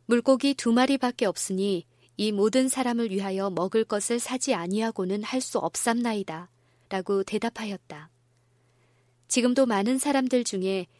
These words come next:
그 같은 생각이 있음은 어찜인가? 이 교훈은 각 시대의 하나님의 자녀들을 위한 것이다. 주께서 우리에게 할 일을 주실 때에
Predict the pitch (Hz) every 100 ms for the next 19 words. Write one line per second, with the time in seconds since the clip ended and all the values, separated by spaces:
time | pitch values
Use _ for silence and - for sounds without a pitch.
0 | _ - 233 247 247 269 262 262 247 247
1 | 185 - - 190 202 180 - 190 - 233
2 | 226 190 151 160 _ _ _ _ _ _
3 | _ _ _ 220 240 233 254 240 233 240
4 | 202 - _ _ - 233 233 - 247 262
5 | 277 269 302 285 277 277 269 - 214 240
6 | 254 254 214 214 202 190 - 165 156 -
7 | _ _ _ _ _ _ _ _ _ _
8 | _ _ - 247 262 277 277 254 185 226
9 | 247 254 277 294 320 320 311 294 269 214
10 | - 226 - 180 170 156